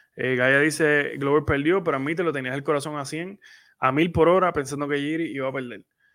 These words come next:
Ambos. Ambos estuvieron en, en,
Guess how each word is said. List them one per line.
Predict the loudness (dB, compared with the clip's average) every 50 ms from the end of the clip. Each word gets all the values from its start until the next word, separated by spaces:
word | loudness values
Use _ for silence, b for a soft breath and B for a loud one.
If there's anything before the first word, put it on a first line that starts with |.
| _ _ _ _ _ _ _ _ -2
Ambos. | 4 4 6 6 4 2 0 -2 -6 -10 -16 -18 -18 -20 _ _ _ _ _ _ _ _ _ 0
Ambos | 0 0 2 0 -4 -4
estuvieron | -4 -4 -4 -4 -4 -4 -6 -8
en, | -8 -8
en, | -10 -10 -10 -10